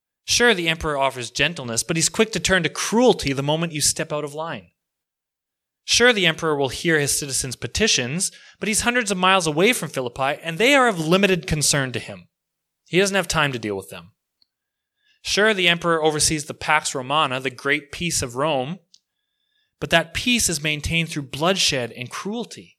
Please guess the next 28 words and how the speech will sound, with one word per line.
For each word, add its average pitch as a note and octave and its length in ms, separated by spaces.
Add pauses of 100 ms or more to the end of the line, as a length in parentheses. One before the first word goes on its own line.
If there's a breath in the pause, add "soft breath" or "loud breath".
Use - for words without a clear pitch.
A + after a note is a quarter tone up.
(840)
In E3+ 120
other A#3+ 200
words, C#3 360 (400 soft breath)
everything A#3 460
we F#3 140
do F#3+ 520
as C#3+ 160
Christians D3+ 540
completely A#3 560
trumps F3+ 420
what E3 120
the D#3 80
world E3+ 380
does, B2 320 (380 soft breath)
what, D3+ 220
what D3+ 120
the D3+ 60
world D3+ 240
at C3+ 80
large C3 320
does. F#2 380 (640 soft breath)
Any A#3 220
good G3+ 280
thing G#3 220
the F3 60
world F3 240
can E3 120
offer C#3 460